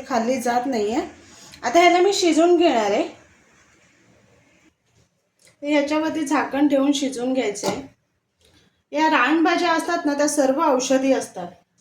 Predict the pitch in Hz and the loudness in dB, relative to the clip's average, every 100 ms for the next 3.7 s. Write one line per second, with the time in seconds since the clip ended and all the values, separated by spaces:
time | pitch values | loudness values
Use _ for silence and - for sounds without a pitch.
0 | _ 247 262 269 254 254 262 269 285 - | _ -4 0 0 0 -2 -2 -2 -2 -4
1 | 233 254 294 277 262 233 240 - 269 269 | -4 0 0 -2 -4 -4 -6 -6 -8 -8
2 | - 220 208 220 233 254 220 220 254 247 | -8 -4 -4 -4 -2 -4 -4 -6 -6 -4
3 | 208 202 202 202 196 170 165 | -4 -4 -4 -6 -10 -12 -16